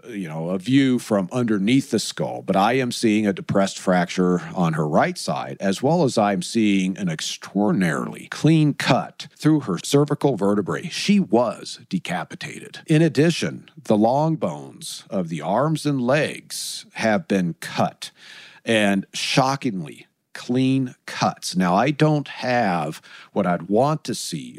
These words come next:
where I have the side lighting along the cut surface to be able to determine, was this a manual cut or was this something done by a powered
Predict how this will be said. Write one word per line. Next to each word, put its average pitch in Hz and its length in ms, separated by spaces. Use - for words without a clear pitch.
where 92 240
I 92 140
have 107 420
the 92 80
side 120 480
lighting 78 640
along 110 640
the 104 100
cut - 280
surface - 680
to - 80
be 104 220
able 110 180
to - 140
determine, 98 680
was 123 280
this 131 180
a 101 120
manual 170 520
cut 165 380
or 101 160
was - 280
this 107 160
something 101 440
done 95 240
by 85 220
a 78 100
powered 160 640